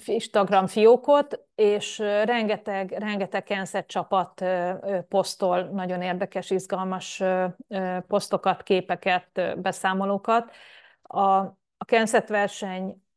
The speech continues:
ö, vissza szokta jelölni a csapatokat, egyes, ö, személyeket nem, úgyhogy emiatt is nem szeretnénk a sértődés lenne, de ez a, ez a policy.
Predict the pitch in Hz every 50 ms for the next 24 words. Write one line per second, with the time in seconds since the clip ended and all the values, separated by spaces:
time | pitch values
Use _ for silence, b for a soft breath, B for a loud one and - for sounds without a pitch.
0 | _ _ _ _ - 202 202 196 185 185 190 185 185 190 - - _ _ _ _
1 | _ _ _ _ _ _ _ _ _ _ _ _ _ - 233 226 226 220 214 240
2 | 226 - 247 208 - 226 190 - - 202 185 185 190 180 185 185 180 180 180 165
3 | - - 175 - 302 277 285 277 - - 190 185 - 180 196 180 185 185 - -
4 | - - - 185 175 170 165 - - 180 175 170 170 170 165 - - 175 - _
5 | - 175 165 170 175 180 190 185 - 190 - 180 196 - - - 185 180 180 180
6 | 175 175 _ _ - 180 - - - - _ 233 262 185 180 175 165 - 175 170
7 | 170 - - - - 175 - - 185 180 180 - 185 175 175 165 - - 208 214
8 | 240 240 226 214 190 175 180 175 170 - - 180 185 185 175 170 175 180 - _
9 | _ - - 190 190 180 - 175 175 180 175 - - 185 185 -